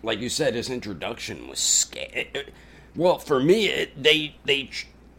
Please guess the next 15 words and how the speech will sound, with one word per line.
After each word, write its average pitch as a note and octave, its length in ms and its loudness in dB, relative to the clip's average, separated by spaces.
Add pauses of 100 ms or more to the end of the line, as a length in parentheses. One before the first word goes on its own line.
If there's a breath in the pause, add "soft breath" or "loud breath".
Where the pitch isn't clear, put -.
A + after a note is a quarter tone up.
(100)
made F3+ 320 2
it A3+ 140 -2
seem B2+ 280 -4
scary, G2+ 560 -2
like, F#2+ 320 -4
this C#3 220 -2
guy A#2 280 -4
is F#2 260 -8
a D#2+ 140 -10
freaking - 840 -6
monster. E2 880 -6 (800 loud breath)
So, F2 540 -8
uh, E2 560 -6
y-, - 220 -12
y-, - 180 -4